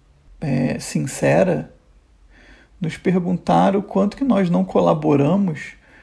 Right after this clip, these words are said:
com uma visão distorcida da vida quando ficamos usando de redes sociais, é,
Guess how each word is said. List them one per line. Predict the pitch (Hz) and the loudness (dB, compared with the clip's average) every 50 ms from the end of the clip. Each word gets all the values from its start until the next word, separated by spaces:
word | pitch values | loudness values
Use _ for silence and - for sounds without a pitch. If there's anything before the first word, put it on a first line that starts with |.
| - _ _ _ _ - | -20 _ _ _ _ -8
com | - - 156 | -4 -4 -2
uma | 156 151 143 | 0 0 0
visão | 139 139 131 135 143 | 0 -2 -2 0 0
distorcida | 139 135 131 - - - - - - - - 139 139 160 | -2 -2 -4 -6 -6 -8 -8 -8 -6 -6 -6 -4 -2 0
da | 147 143 143 143 | 2 2 2 2
vida | 131 139 170 196 190 240 240 | 0 -2 -4 -2 0 0 -2
quando | 240 - - 220 202 202 208 208 214 - 247 254 269 - - - - - _ _ _ _ _ _ _ | -2 -2 -2 -2 0 0 0 0 0 0 0 0 0 -2 -4 -8 -14 -20 _ _ _ _ _ _ _
ficamos | - - - 196 - 202 185 185 180 160 | -14 -12 -12 -6 -2 0 0 0 0 0
usando | 170 170 143 139 151 139 135 135 127 131 | -2 -2 -2 0 0 0 2 2 0 -2
de | 123 123 135 175 208 214 208 170 - - - - - _ _ _ _ _ _ | -2 -2 -2 0 2 2 0 0 -2 -6 -12 -20 -20 _ _ _ _ _ _
redes | - - 127 147 147 143 139 139 135 | -6 -2 0 0 0 0 -2 -6 -8
sociais, | - - - 135 135 - - 147 143 143 160 190 202 190 - - - - _ _ - - - - - - _ _ - | -6 -6 -6 -6 -6 -4 -2 0 2 4 4 4 2 2 -2 -4 -8 -18 _ _ -20 -20 -20 -20 -20 -20 _ _ -6
é, | - 170 160 151 151 151 147 147 143 147 143 143 147 156 - - - - - | -2 2 4 6 6 8 8 8 8 6 6 4 4 2 2 0 -2 -4 -8